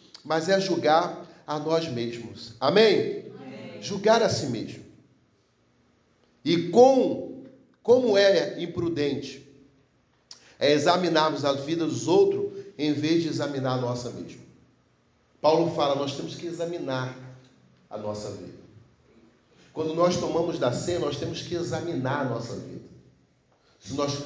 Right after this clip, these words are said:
Speaker 1: examinar de que maneira? Examinar se nós estamos a cada dia seguindo a vontade de Jesus.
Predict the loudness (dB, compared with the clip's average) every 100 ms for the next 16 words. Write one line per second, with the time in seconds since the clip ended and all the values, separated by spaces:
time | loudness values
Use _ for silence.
0 | -2 2 2 2 2 2 -2 -8 -6 -4
1 | 0 0 0 0 -4 -4 -4 -2 -4 -6
2 | -8 -8 -8 -10 -10 -10 -8 -8 -6 -6
3 | -4 -6 -4 -4 -4 -8 -14 -14 -10 -8
4 | -4 -2 -2 -2 -4 -6 -6 -8 -6 -6
5 | -6 -10 -14 -12 -10 -10 -12 -14